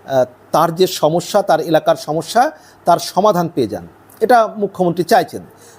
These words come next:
যার ফলে এই যে একটা প্রকল্প, অভিনব প্রকল্প, আহ, আগামী যে দু হাজার ছাব্বিশ সালের যে বিধানসভা নির্বাচন, সেই বিধানসভা নির্বাচনের আগে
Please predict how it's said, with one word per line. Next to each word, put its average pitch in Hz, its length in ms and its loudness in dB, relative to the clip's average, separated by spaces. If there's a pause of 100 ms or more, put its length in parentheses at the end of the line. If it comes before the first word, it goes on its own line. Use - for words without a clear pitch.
যার 185 240 2
ফলে 175 440 -2
এই 233 200 -2
যে 254 340 0
একটা 190 420 0
প্রকল্প, 180 520 0
অভিনব 202 440 2
প্রকল্প, 127 440 -4
আহ, - 680 -12
আগামী 185 500 0
যে 196 400 2 (280)
দু 147 140 -4
হাজার 170 380 2
ছাব্বিশ 151 440 -4
সালের 190 240 2
যে 180 100 0
বিধানসভা 156 500 -2
নির্বাচন, 151 500 0 (380)
সেই 180 180 2
বিধানসভা 190 560 0
নির্বাচনের 185 640 0
আগে 143 360 -2